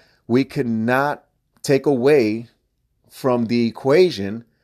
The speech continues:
of everything that we do. See, a lot of us get so stressed out with little things,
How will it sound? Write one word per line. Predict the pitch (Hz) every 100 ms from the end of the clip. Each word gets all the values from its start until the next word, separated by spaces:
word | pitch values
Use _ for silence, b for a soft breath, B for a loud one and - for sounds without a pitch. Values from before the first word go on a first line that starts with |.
| _ _ _
of | 120 117
everything | 120 120 120 127
that | 120 110
we | 104
do. | 85 147 101 - _ _ _ _ _ _ _
See, | - 139
a |
lot | 143 214
of | 233
us | 190 165
get | 117
so | - - 156 170
stressed | - - 143 151 - -
out | 117 160
with | 156 123 -
little | 110 110 131 165
things, | 165 202 208 220 -